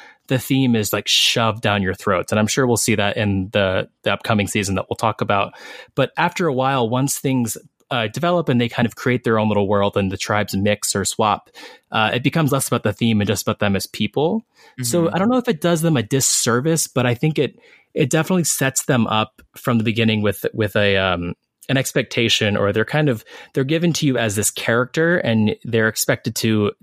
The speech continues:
Speaker 1: to relate their actions and the way they play the game based on, like, this initial theme, if that makes any sense.
Speaker 2: Yeah. And, and you talked about, um, because Jeff Probst is obviously our lens into what's going on in tribal life and people are verbal with him during tribal council.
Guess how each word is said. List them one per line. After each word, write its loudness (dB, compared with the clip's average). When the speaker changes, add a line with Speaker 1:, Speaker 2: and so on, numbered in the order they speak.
Speaker 1:
to 0
relate 0
their 2
actions 0
and -4
the 0
way 4
they 2
play 0
the 0
game 0
based 0
on, 2
like, 0
this -2
initial 0
theme, -8
if -20
that -2
makes -6
any -2
sense. -4
Speaker 2:
Yeah. 2
And, -2
and 0
you 0
talked -4
about, -2
um, 0
because -2
Jeff -2
Probst 0
is -8
obviously 0
our 4
lens 0
into -2
what's 0
going 2
on 2
in 0
tribal 0
life 0
and -4
people -6
are 2
verbal 0
with -2
him -2
during -2
tribal -2
council. -2